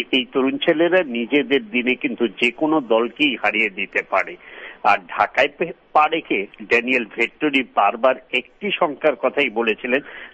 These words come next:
তাদের যত ভয় সাকিব আল হাসান আর বাংলাদেশের স্পিনারদের,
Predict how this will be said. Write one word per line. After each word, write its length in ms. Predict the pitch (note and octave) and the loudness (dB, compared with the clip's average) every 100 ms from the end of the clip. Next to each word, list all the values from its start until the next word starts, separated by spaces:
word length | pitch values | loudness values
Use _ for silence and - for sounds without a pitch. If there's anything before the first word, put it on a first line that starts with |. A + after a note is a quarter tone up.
| - | 0
তাদের 340 | C#3+ D3+ F#3 | 2 2 0
যত 240 | D#3+ E3 E3 | 2 2 0
ভয় 280 | D3+ E3 | 2 0
সাকিব 420 | D3+ - A#2 D#3+ C#3+ | 0 -2 -2 0 0
আল 160 | D#3 | 0
হাসান 380 | D#3 D3+ - G#3+ - - | 2 0 0 -4 -4 -2
আর 160 | A2+ | -2
বাংলাদেশের 720 | - A2+ A#2 B2 A#2 A#2+ - A2 - | 2 0 2 -2 0 -2 -4 -6 -8
স্পিনারদের, 840 | G#2 - - D3 C3+ G#2 F2 F#2+ | -14 -10 -6 0 0 0 -4 -10